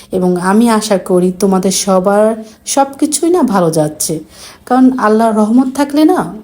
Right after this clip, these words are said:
যে কোনো সময় ভালো যাবে। অনেক সময় আমাদের লাইফে অনেক ঝামেলা থাকে, আমরা পাজল হয়ে যাই, সেটা না করে না আমরা যদি একটু স্থির হই যে হ্যাঁ ঝামেলা এসেছে, আসবে এবং এই ঝামেলাটা শেষ হবে।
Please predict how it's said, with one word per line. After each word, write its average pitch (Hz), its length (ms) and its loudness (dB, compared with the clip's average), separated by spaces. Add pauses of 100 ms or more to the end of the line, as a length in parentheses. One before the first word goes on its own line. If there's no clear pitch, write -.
(420)
যে 285 200 -4
কোনো 311 360 2
সময় 233 580 0 (340)
ভালো 202 280 0
যাবে। 151 360 -4 (420)
অনেক 262 240 0
সময় 269 200 0
আমাদের 196 320 0
লাইফে 175 480 -4 (500)
অনেক 202 200 0
ঝামেলা 180 340 -2
থাকে, 170 400 -8 (280)
আমরা 214 220 0
পাজল 185 460 0
হয়ে 165 240 0
যাই, 170 200 -4 (300)
সেটা 262 260 -2
না 233 160 0
করে 247 240 2
না 240 380 -2 (300)
আমরা 208 320 0
যদি 220 260 -4
একটু 226 240 -4
স্থির 254 520 0
হই 143 220 -6
যে 151 200 -8 (100)
হ্যাঁ 240 280 0
ঝামেলা 196 400 0
এসেছে, 254 680 -2 (140)
আসবে 214 480 -4 (500)
এবং 226 220 0 (120)
এই 254 220 0
ঝামেলাটা 196 540 -2 (280)
শেষ - 480 0
হবে। 160 300 -4